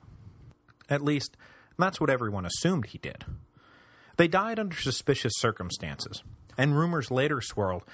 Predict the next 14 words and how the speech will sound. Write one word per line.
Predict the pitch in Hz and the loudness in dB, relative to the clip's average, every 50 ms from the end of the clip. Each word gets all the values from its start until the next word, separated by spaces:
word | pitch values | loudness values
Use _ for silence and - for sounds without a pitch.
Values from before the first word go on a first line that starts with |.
| - - - - | -20 -20 -4 2
that | - 131 123 | 2 2 2
Licinius | 113 113 113 - - - 185 180 139 98 95 - | 2 -2 -2 -4 -4 -4 -2 0 0 -2 -2 -2
had | - 110 101 | -2 -4 -2
been | 101 113 | 0 -2
involving | 107 104 98 107 113 120 123 120 120 107 | -2 0 0 2 2 2 0 -2 -4 -6
himself | 92 90 101 90 - - 98 85 82 - - | -4 -4 -4 -4 -4 -4 -4 -4 -4 -4 -4
in | 101 | -6
a | 92 | -6
plot | - - - 113 104 90 80 - | -6 -2 0 0 0 0 -4 -8
to | - - | -10 -8
overthrow | 87 85 85 90 - - 78 80 | -8 -8 -8 -10 -8 -8 -8 -8
Constantine, | - - - 135 135 135 123 - - 95 90 - - 90 85 85 - - _ _ _ _ _ | -8 -4 0 0 0 0 -2 -6 -8 -8 -8 -8 -8 -8 -8 -8 -10 -14 _ _ _ _ _
which, | - 113 104 110 - - - - - - _ _ | 2 2 2 2 -2 -6 -12 -12 -12 -16 _ _
frankly, | - 113 101 92 90 - 98 117 | 0 2 2 2 -2 -2 -2 -4